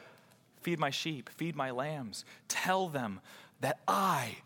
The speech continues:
am the Savior of sinners." And what a great candidate to tell people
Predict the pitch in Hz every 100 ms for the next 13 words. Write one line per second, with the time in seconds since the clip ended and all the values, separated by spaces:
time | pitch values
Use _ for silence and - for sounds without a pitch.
0 | - - 156 139 135 196 175 175 151 139
1 | 123 - 185 170 120 110 - 156 139 160
2 | 196 160 139 147 175 170 - 196 196 143
3 | 135 - 165 - 196 190 - - 127 143